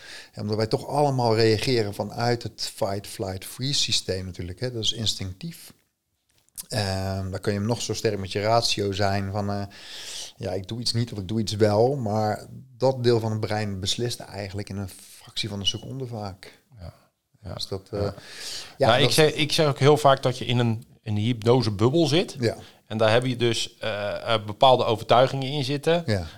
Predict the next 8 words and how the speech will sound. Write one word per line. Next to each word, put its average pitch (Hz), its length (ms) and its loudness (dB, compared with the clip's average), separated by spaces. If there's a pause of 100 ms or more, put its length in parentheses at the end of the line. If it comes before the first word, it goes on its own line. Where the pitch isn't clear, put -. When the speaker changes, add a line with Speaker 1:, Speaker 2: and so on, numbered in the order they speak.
Speaker 2:
Waarom 117 480 6
je 117 120 0
dus 110 240 -2
bepaalde 113 380 2
dingen 110 220 -2
niet 107 160 -4
gaat - 160 -4
doen. 151 360 0